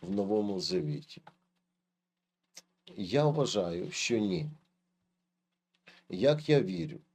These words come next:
ви можете вірити по-іншому, це ваша справа. Я скажу: як я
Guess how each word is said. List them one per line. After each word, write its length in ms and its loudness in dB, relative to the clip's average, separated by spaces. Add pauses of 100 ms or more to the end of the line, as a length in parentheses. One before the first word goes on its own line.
(100)
ви 180 -2
можете 480 0
вірити 480 -4
по-іншому, 880 -6
це 480 -4
ваша 400 -4
справа. 560 -6 (100)
Я 200 -4
скажу: 380 -6
як 340 -4
я 320 0